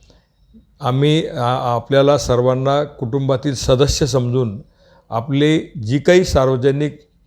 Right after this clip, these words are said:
खाजगी आणि वार्डातील, प्रभागातील कामं असतील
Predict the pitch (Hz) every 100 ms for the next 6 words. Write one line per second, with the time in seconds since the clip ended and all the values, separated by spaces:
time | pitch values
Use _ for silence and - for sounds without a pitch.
0 | - 120 117 - 127 113 127 147 147 127
1 | 139 139 123 - _ - 123 120 127 120
2 | 143 123 127 120 123 123 120 120 117 117
3 | 127 110 - 143 156